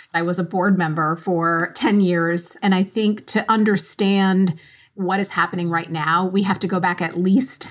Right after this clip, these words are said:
<laughs> that decade to see how the political landscape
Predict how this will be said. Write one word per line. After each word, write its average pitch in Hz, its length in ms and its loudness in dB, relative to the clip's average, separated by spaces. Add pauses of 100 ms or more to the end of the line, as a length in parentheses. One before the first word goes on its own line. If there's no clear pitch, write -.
<laughs> 208 400 -4
that 196 240 -2
decade 214 600 -4 (360)
to 240 260 2
see 220 480 2
how 180 380 2
the 170 420 -2
political 214 640 0
landscape 180 840 -2